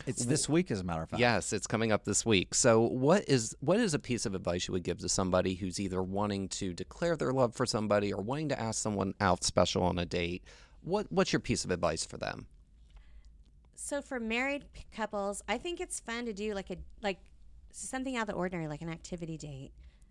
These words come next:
Speaker 3: like, or even just a surprise for them, like,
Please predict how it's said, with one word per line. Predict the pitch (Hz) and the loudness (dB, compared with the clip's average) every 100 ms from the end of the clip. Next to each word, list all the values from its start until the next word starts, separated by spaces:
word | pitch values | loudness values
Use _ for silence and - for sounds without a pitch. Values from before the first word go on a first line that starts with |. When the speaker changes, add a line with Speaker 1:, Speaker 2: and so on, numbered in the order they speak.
| - - - | -20 -20 -8
Speaker 3:
like, | 175 156 - - | -8 -8 -10 -4
or | 202 | -2
even | 233 233 | -2 -4
just | 202 - - - | -6 -8 -10 -10
a | |
surprise | 196 190 180 170 - | -8 -6 -4 -6 -6
for | 165 | -10
them, | 160 151 151 - - - - - - | -10 -10 -10 -14 -20 -20 -20 -18 -8
like, | 165 151 | -6 -6